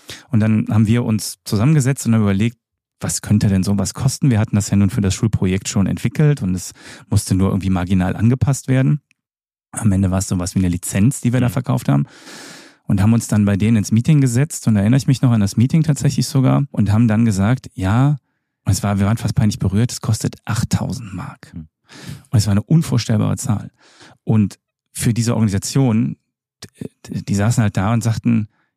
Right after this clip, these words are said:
Speaker 1: „Ja gut, alles klar, dann installiert es morgen, prima, schreib uns eine Rechnung, tschüss.“
Speaker 2: Ja.
Speaker 1: Sondern in dem Moment wurde mir so klar, „Ah, okay, ich kann mit dem, mit der Kompetenz, die wir da haben, kann man Geld verdienen,
Speaker 2: Ja.
Speaker 1: so. Und da kann man vielleicht was drauf aufbauen.“ Und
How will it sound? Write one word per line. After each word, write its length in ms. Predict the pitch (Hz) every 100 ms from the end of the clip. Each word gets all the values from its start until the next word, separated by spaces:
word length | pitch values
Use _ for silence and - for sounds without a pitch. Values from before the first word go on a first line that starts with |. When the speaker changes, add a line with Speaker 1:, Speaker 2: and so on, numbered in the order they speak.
| -
Speaker 1:
„Ja 100 | 120
gut, 300 | 151 - - _ -
alles 200 | 120 -
klar, 200 | 135 104
dann 200 | 110 117
installiert 340 | - 120 135
es 100 | 123
morgen, 600 | 127 123 120 117 110 -
prima, 240 | - 120 104
schreib 120 | 113
uns 120 | 101
eine 80 | 98
Rechnung, 280 | - - -
tschüss.“ 180 | 101
Speaker 2:
Ja. 80 | 92 - _ - - -
Speaker 1:
Sondern 220 | - 113 104
in 60 |
dem 120 | 120
Moment 320 | 143 127 120 117
wurde 240 | 110 117
mir 160 | 127 135
so 160 | 127
klar, 380 | - 120 110 113 _ _ _ -
„Ah, 180 | 139 127
okay, 380 | 104 - 175 -
ich 160 | -
kann 360 | - 123 135 -
mit 260 | - 110 117
dem, 500 | 123 127 131 131 -
mit 140 | 113
der 60 | -
Kompetenz, 600 | 113 - 120 160 180 -
die 160 | 110
wir 80 | 110
da 160 | 104 101
haben, 460 | 98 101 117 151 - - _ _ - _ _ - -
kann 100 | 127
man 80 | 123
Geld 160 | 175
verdienen, 360 | - 117 87 -
Speaker 2:
Ja. 40 |
Speaker 1:
so. 120 | - 92
Und 200 | 90 95
da 60 |
kann 120 | 101
man 60 | 113
vielleicht 200 | 113 120
was 80 | 123
drauf 120 | 139
aufbauen.“ 640 | 143 151 - - - - -
Und 280 | 104 104